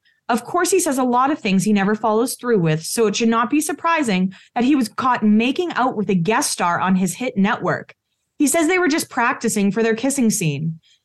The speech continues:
It does not explain why he was in the middle of undressing her, or why they were practicing in her trailer, or why he told his assistant to tell his wife that he was on set and could not be bothered if she called.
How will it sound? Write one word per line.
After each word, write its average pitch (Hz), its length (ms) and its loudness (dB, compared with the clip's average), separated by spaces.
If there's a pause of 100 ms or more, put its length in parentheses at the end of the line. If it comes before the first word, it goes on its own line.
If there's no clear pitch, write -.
(160)
It 247 100 0
does 269 180 0
not 262 300 2
explain 202 720 -2 (120)
why 226 120 0
he 247 140 2
was 240 160 0
in 240 180 0
the 233 80 2
middle 226 340 2
of - 140 0
undressing 208 540 0
her, 196 340 0 (260)
or 220 460 0 (260)
why 240 160 0
they 254 140 2
were 240 140 2
practicing 233 640 -2
in 220 80 2
her 202 160 2
trailer, 214 640 -2
or 226 480 0 (240)
why 269 140 0
he 269 160 2
told 285 260 0
his 262 100 0
assistant 247 540 -2
to 214 80 -2
tell 226 200 0
his 196 140 2
wife 233 340 2
that 214 120 0
he 202 80 2
was 196 140 0
on 185 180 0
set 254 320 -2
and 196 80 0
could 208 100 0
not 208 200 0
be 208 100 0
bothered 196 460 0
if 165 80 -4
she 185 120 -6
called. 160 460 -2